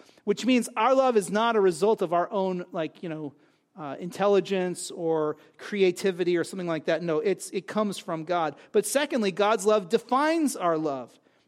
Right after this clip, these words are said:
in that it's not just a response to people changing themselves or, or being attractive in,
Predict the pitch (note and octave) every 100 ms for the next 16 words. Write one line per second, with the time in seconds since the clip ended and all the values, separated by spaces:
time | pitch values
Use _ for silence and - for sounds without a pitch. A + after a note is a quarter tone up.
0 | - G#3+ A#3 A3+ A3 G#3 A3+ D4+ B3+ C4
1 | B3+ G3+ F#3 - F#3 F3 A3 - - _
2 | _ _ G#3+ - G#3 G3 F3+ - G#3 G3+
3 | G3+ F3+ F#3+ F3+ G3+ F#3 F3 E3 F3+ F#3
4 | G3 D#3 F#3 F#3 F3 F#3+ F#3+ A3 G3 E3+
5 | E3